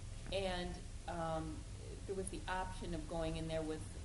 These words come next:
the army or whatever, but he thought about it, and he instead went alone to where they were having this meeting and presented himself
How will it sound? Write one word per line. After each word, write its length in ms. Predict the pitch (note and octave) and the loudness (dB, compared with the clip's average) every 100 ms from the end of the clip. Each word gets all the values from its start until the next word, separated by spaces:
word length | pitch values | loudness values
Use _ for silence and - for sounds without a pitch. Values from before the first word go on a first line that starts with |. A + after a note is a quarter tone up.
| - - | -6 -4
the 80 | - | 0
army 320 | D#3 D#3+ D#3 | 4 4 4
or 40 | C#3+ | 2
whatever, 440 | C#3+ C#3+ - C#3+ - - - - - | 2 0 0 -2 -2 -4 -4 -4 -4
but 80 | F#3 | -2
he 100 | F3 - | -2 0
thought 260 | G3 G3 G3 | 4 6 4
about 320 | F3+ D#3+ D3+ | 4 4 4
it, 160 | D3 - | 2 0
and 80 | D#3+ E3 - | -4 -4 -2
he 220 | A#3+ C4 | -2 0
instead 480 | A3 - - F#3+ F3 E3+ | 0 -2 -2 0 0 -2
went 160 | F3 F3+ - | -2 -2 -2
alone 480 | E3 E3+ F3+ F3 E3 | -2 -2 0 0 0
to 80 | |
where 140 | D#3+ D#3+ | 0 -2
they 80 | D3 | -2
were 100 | D#3+ | -2
having 220 | D#3 D3+ | -2 -2
this 100 | D3+ - | -4 -2
meeting 400 | E3+ C#3+ C3 C#3+ | -2 -2 0 0
and 160 | C#3 C#3 | 0 0
presented 400 | D3+ E3 E3+ F3+ D3+ | -2 0 -2 -2 -2
himself 480 | D3 - D3 C#3+ | -2 -2 -4 -4